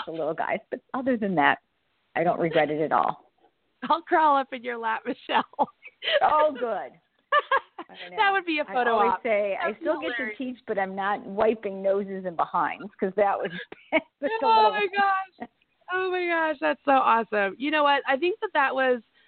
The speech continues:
Speaker 2: that's a hard decision, I think, to make, to decide, "Okay, I, I'm going full in and I'm just doing it," you know?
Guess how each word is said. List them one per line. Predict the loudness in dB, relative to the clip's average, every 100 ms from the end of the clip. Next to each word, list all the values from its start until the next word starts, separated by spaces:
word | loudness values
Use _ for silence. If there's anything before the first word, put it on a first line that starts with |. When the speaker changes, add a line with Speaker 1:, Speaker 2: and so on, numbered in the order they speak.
| _ _
Speaker 2:
that's | 0 4
a | 2
hard | 4 0 0
decision, | -6 -8 -8 -6
I | -6
think, | -8 -10
to | -8
make, | -6 -6 -8
to | -10
decide, | -6 -6 -2 -2 -2 -4
"Okay, | -4 0 0
I, | 0 -2
I'm | -2
going | 0 0 0 0
full | 2 4
in | 6 4
and | 2 0
I'm | 0
just | -2 -2 2
doing | 4 4
it," | 0 -4
you | -4 0
know? | 0 0